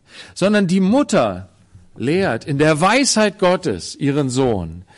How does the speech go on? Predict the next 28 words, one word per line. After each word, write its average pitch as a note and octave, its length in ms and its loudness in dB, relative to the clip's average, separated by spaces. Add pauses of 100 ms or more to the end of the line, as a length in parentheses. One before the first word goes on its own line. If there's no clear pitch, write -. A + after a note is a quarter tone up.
(360)
nicht A#3+ 280 2
auf - 240 2
das A3+ 340 2
zu G#3+ 100 0
achten, F3+ 420 0 (180)
was F3 300 0
nicht G3+ 500 -4 (460)
förderlich F#3+ 720 0
ist D3+ 220 -6
für D3+ 100 -4
sein C3+ 220 -4
Leben, B2+ 180 -4
sondern C3+ 380 -6
was B2+ 320 -8 (280)
gut C3 300 -4
für - 220 -12
sein F#2 220 -10
Leben E2+ 300 -14 (140)
ist. - 240 -20 (1600)
Eine A#2+ 260 -4
Ehefrau, A#2+ 720 -2 (440)
die A2 100 -6
ganz D#3 300 -4
andere D#3 380 -6
Qualitäten G2+ 760 -8
hat, F#2+ 360 -12 (600)
als G#2 240 -8
das, - 500 -6